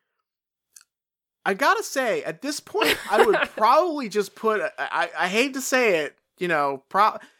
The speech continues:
Speaker 1: shout outs to Draco Malfoy, fun character, but I feel like at,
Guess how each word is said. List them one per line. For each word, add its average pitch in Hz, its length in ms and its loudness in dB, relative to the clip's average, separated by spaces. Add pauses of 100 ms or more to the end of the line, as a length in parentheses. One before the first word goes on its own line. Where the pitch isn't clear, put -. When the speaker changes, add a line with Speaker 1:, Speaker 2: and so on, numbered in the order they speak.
(140)
Speaker 1:
shout 233 300 2
outs 233 260 2
to 208 60 -16
Draco 196 260 0
Malfoy, 143 500 -2
fun 202 260 0
character, 143 600 -2 (260)
but 175 100 0
I 214 60 2
feel 339 240 -2
like 427 160 0
at, 175 180 -4